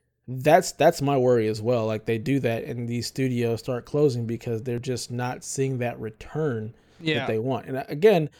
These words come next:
Speaker 1: I think part of the reason why ZeniMax was able to be sold was because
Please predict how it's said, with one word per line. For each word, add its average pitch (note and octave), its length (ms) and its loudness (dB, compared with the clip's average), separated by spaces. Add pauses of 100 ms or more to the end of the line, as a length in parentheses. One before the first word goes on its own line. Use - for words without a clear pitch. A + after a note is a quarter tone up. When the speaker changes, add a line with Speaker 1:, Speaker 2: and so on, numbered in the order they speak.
(120)
Speaker 1:
I C#3 80 4
think - 360 0
part F3 200 6
of E3+ 60 0
the D#3+ 100 0
reason D3+ 300 0
why C#3+ 140 2
ZeniMax C#3 560 0
was B2 100 -4
able D3 320 2
to - 160 -6
be B2 380 -2
sold F#3 440 2
was B2+ 140 -4
because A#2+ 640 -4